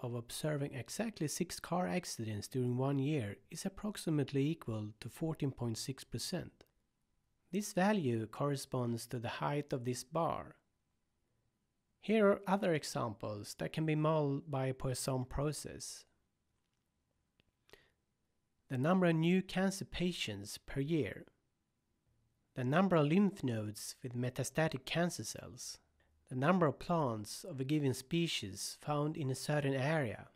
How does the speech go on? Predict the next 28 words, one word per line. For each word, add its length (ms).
and 120
the 60
number 300
of 80
phone 340
calls 560
per 140
day. 420
Note 280
that 100
the 80
counts 680
can 160
be 100
obtained 520
based 400
on 100
a 60
certain 380
area, 520
as 200
well 180
as 220
within 280
a 60
certain 400
time 340
frame. 420